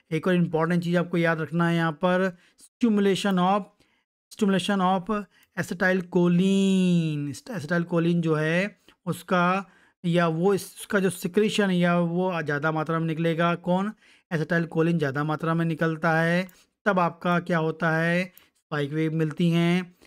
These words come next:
ठीक है। और ये क्यों निकलता है, क्योंकि पैरासिम्पैथेटिक जो पाथवे या नर्व एंडिंग है वो स्टिमुलेट होती हैं। जब आपकी जीआईटी की,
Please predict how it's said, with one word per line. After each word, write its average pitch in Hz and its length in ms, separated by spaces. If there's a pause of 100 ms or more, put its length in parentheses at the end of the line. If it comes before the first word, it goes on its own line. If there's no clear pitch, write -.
(220)
ठीक 185 120
है। 196 280 (280)
और 190 120
ये 180 140
क्यों 220 200
निकलता 208 420
है, 202 260 (320)
क्योंकि 196 380 (600)
पैरासिम्पैथेटिक 190 1120 (180)
जो 165 120 (140)
पाथवे 170 400
या 185 100
नर्व 170 260
एंडिंग 160 300
है 175 60
वो 165 140
स्टिमुलेट 160 380
होती 143 300
हैं। 135 260 (320)
जब 170 120
आपकी 175 560 (320)
जीआईटी 160 680
की, 180 420